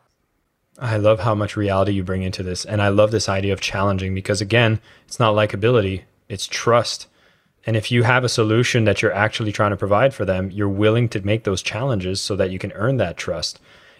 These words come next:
One of the things I speak a lot about is, you know, you have to love the client. And the way I say you love the client is actually to take the time to understand them.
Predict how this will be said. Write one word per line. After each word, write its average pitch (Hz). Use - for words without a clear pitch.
One 147
of 175
the 160
things 127
I 113
speak 123
a 107
lot 104
about 92
is, 95
you 107
know, 101
you 101
have 127
to 123
love 104
the 110
client. 104
And 104
the 104
way 110
I 104
say 113
you 101
love 98
the 95
client 107
is 90
actually 95
to -
take 104
the -
time 95
to -
understand 95
them. 85